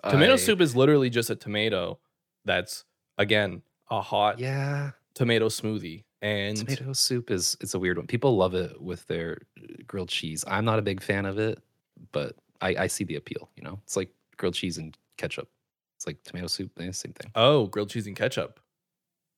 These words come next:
Speaker 2: Oh, you, you don't have grilled cheese and ketchup?
Speaker 1: Uh, I don't really have grilled cheese.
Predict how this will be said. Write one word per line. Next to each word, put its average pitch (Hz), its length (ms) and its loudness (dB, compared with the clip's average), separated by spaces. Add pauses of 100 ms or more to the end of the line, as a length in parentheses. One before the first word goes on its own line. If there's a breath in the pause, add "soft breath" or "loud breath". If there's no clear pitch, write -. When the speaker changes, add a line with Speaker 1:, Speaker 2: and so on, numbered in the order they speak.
Speaker 2:
Oh, 87 40 -4
you, 65 120 -6 (160)
you 90 140 -6
don't 101 160 0
have 90 240 -2 (120)
grilled 90 180 -2
cheese 95 160 -4
and 92 80 -6
ketchup? - 380 -4 (760)
Speaker 1:
Uh, 110 60 -4 (120)
I 110 100 4
don't 139 140 2
really 156 120 2
have 123 160 2
grilled 107 180 -4
cheese. - 400 -6